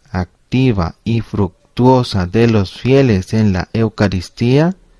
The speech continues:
es un ejemplo eficaz y un incentivo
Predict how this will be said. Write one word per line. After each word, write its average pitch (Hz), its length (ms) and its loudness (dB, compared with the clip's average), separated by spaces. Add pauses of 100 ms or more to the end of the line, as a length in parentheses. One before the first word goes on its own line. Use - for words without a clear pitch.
(1040)
es 143 240 0
un 196 140 4
ejemplo 147 680 2
eficaz 123 920 2 (760)
y 110 140 0
un 131 200 4
incentivo 151 1000 0